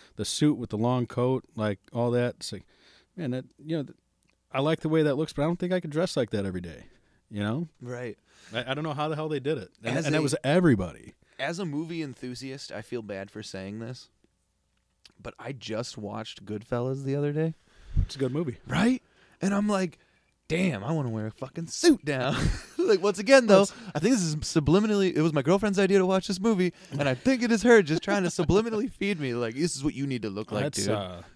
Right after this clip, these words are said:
Speaker 1: you know, like the, was it Untouchables and, uh, like, Road to Perdition. I, I think Road to Perdition, uh, I think kinda, like, really portrays that, like, to a T, you know? Um,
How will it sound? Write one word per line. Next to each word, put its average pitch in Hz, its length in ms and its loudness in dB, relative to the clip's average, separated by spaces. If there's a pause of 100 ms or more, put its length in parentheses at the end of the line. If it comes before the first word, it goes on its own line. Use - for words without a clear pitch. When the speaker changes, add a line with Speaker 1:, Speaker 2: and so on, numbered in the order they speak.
(180)
Speaker 1:
you 123 80 -6
know, 110 80 -4
like 101 240 -8
the, 90 320 -12 (960)
was 95 100 -12
it 92 140 -14 (420)
Untouchables 110 880 -4
and, 95 240 -6
uh, 87 300 -12 (520)
like, 95 180 -8
Road 107 260 -2
to - 80 8
Perdition. 95 680 -6
I, 113 200 -4
I - 60 -2
think 190 200 -2
Road 143 200 0
to - 60 12
Perdition, 101 680 0 (540)
uh, 92 200 -6 (120)
I 95 120 -6
think 95 220 -6
kinda, 92 400 -6 (640)
like, 95 200 -12 (1400)
really 107 200 -2
portrays 95 680 -2
that, 87 260 -8 (200)
like, 87 180 -14
to 95 160 -4
a 82 60 -8
T, 87 540 -12 (240)
you 101 120 -4
know? 90 280 -4 (640)
Um, 65 440 -16